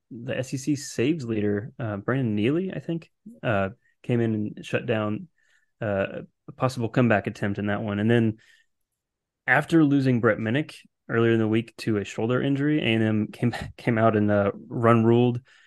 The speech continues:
this Florida pitching staff that I thought was pretty solid. Chased Hurston Waldrep pretty early and scored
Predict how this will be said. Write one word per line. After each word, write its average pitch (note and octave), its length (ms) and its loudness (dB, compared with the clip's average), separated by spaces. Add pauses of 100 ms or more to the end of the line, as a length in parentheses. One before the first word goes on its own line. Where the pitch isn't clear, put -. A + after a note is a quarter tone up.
(300)
this A2+ 340 -4 (280)
Florida A#2 260 4
pitching A2+ 300 0
staff A2+ 320 2
that A2 100 -4
I G#2 60 -8
thought - 200 -18
was - 120 -14
pretty A2+ 220 -4
solid. A2 400 0 (420)
Chased A#2 260 0
Hurston A2+ 320 2
Waldrep A2 380 0
pretty A2 220 2
early A2 440 0
and G#2 320 -4
scored - 280 -8